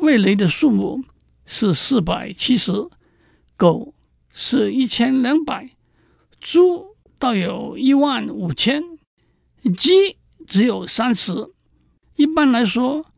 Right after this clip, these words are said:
鸟味蕾的数目比较少，鹦鹉有数百，算是多的。兔子一万七千，牛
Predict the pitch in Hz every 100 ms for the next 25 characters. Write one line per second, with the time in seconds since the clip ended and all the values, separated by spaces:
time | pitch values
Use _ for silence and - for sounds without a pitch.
0 | - 226 185 185 190 302 - 285 302 202
1 | 190 208 180 - 302 226 165 156 147 156
2 | - - 190 285 _ _ _ _ _ 285
3 | 311 330 214 180 170 147 - 370 254 139
4 | - - _ _ - 208 175 - 147 -
5 | 233 262 262 254 - _ _ _ _ _
6 | - 381 349 165 180 240 - _ _ -
7 | 214 226 240 220 170 - 185 - 277 330
8 | - _ _ _ _ - 175 240 370